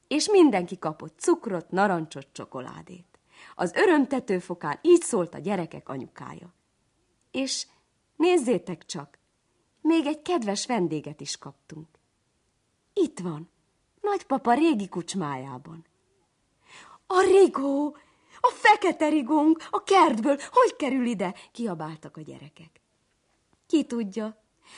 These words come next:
talán bajba került, és megmentette a, a Mikulás”,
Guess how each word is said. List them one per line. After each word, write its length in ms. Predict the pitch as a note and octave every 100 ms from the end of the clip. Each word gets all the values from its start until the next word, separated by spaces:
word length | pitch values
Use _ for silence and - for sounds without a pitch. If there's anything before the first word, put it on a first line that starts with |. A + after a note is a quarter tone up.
| -
talán 340 | - C#4 B3+ A#3+
bajba 340 | A3 G#3 F#3+
került, 380 | F#3+ B3+ E4 E4
és 160 | D4 -
megmentette 800 | G#3+ G3 B3 C4 D4+ D4+ C#4 B3
a, 100 | B3 - _ _ _ _ _ _ _
a 80 |
Mikulás”, 920 | B3 F#3+ - C#3+ B2 B2 B2+ - -